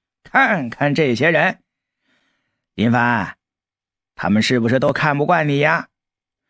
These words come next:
看来今天我收拾你还是众望所归吧。”大老九说到这儿，脸上笑意更浓了。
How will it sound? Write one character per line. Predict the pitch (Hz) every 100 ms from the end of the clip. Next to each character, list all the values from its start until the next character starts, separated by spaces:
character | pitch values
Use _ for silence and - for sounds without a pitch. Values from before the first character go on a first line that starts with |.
| _ _ _ _ _
看 | - 156 180
来 | 190 202
今 | 226 226
天 | 214 214
我 | 190
收 | 175 208 233 233
拾 | 196
你 | 175 156 165
还 | 160 170
是 | 196 226
众 | 254 202
望 | 170
所 | 135 117 98
归 | 170 285 277
吧。” | 147 - - _ _ _ _ _ _ _ _ _ _ _ _
大 | 76
老 | 73 95
九 | 80 -
说 | - 113
到 | 110
这 | 123
儿， | 104 - _ _
脸 | - 127 131
上 | 151 147
笑 | - 170 135
意 | 117
更 | 123 117 107
浓 | 95 104
了。 | 135